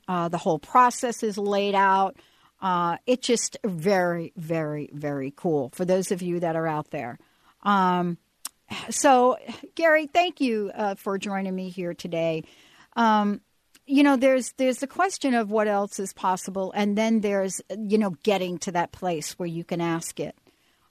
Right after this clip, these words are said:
Um, and, um, I was sharing a couple of stories with you about what we just went through with our website redesign.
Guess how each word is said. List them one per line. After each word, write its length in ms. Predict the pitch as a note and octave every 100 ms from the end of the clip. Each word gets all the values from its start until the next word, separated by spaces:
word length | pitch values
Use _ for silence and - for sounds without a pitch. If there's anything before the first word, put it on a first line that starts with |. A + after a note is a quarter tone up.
| -
Um, 520 | G3+ F#3 F3+ E3+ F3 -
and, 560 | G3+ F#3+ F#3 F#3 F#3 F#3+ -
um, 640 | F#3+ F3+ F3 F#3 F#3 - -
I 80 | A#3+
was 100 | A#3
sharing 380 | - D4 C#4 A3
a 40 |
couple 260 | G#3 A3+ A3
of 80 | G#3
stories 640 | - C#4 F#4 G4 F#3+ -
with 180 | G#3 -
you 400 | G3 F3+ F3+ F3+ -
about 640 | G3 G3 G3 F#3+ F#3 - - _ _ _
what 280 | G3+ A3+ A#3
we 160 | C4
just 280 | A3+ A#3+ -
went 260 | A3+ A#3 B3+
through 220 | G#3+ G3+
with 200 | G3 G3
our 160 | F3+ F#3
website 520 | F#3 F3+ - F#3+ F3+
redesign. 920 | F#3 F#3 F3+ A#3 B3 D4+ - -